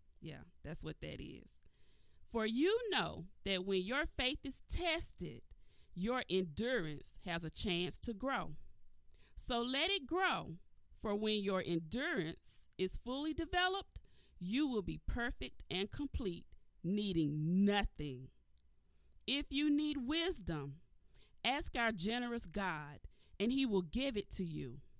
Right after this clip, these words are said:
He will not rebuke you for asking. But when you ask him, be sure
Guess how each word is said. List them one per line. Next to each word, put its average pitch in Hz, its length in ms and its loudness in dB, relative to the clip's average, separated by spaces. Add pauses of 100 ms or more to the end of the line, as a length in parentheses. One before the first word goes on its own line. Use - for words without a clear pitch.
(540)
He 320 200 4
will 269 200 0
not 175 280 0
rebuke 156 540 0
you 294 460 -2
for 285 200 -4
asking. 165 680 0 (800)
But 240 200 -2
when 226 240 2
you 175 220 -2
ask 453 400 4
him, 151 440 -4 (640)
be 285 240 6
sure 554 600 2